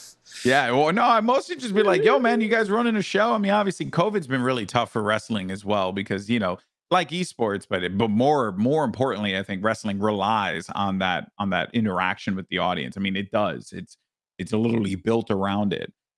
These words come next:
Um, so, I mean, I give, I give a credit and a shout out to all of those wrestlers during, during, like, the, the height of covid, uh, in twenty twenty when they were wrestling to no crowd and people at home, and, and it was literally like,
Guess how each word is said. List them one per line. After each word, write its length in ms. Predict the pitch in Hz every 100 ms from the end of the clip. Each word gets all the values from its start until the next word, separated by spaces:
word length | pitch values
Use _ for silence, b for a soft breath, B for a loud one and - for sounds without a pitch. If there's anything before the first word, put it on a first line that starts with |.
| -
Um, 540 | 101 92 90 90 85 _
so, 400 | - 113 98 92 -
I 80 | 127
mean, 120 | 143
I 80 | 190
give, 240 | 320 233 -
I 60 |
give 160 | 190 -
a 60 |
credit 460 | 139 - 147 165 107 127
and 120 | 107
a 40 |
shout 300 | - 127 123
out 120 | 110
to 80 | - -
all 300 | 107 120 131
of 80 | 120
those 260 | 113 107 98
wrestlers 460 | 104 - 101 98
during, 380 | 107 101 101 95 -
during, 400 | 107 101 98 85
like, 200 | 98 87 - -
the, 240 | 98 82 87
the 80 |
height 340 | - - 156 -
of 160 | 113
covid, 460 | - 92 80 80 85 _ _ _ -
uh, 40 |
in 160 | 101 104
twenty 300 | - 113 101
twenty 500 | - 123 110 98 - _ _ -
when 140 | 113
they 80 | 113
were 140 | 110
wrestling 420 | 107 127 - 120 107
to 120 | 107
no 240 | 101 117
crowd 400 | - 113 120 120
and 120 | 104
people 300 | 104 117 101
at 80 | 95
home, 280 | 104 135 101
and, 100 | 98
and 240 | 82 110
it 180 | 110 123
was 160 | 127 110
literally 380 | 135 143 131 117
like, 300 | 110 104